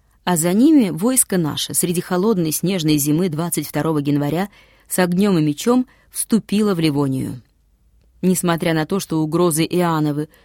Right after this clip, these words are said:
были ясны и приготовления к войне давно известны,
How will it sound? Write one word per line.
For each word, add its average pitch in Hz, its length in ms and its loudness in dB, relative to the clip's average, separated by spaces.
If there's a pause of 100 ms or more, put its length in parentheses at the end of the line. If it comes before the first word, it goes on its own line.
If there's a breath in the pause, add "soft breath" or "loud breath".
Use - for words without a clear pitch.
(160 soft breath)
были 190 240 0
ясны 190 520 0
и 170 60 0
приготовления 156 760 0
к - 80 -10
войне 156 260 0
давно 151 300 0
известны, 147 540 -2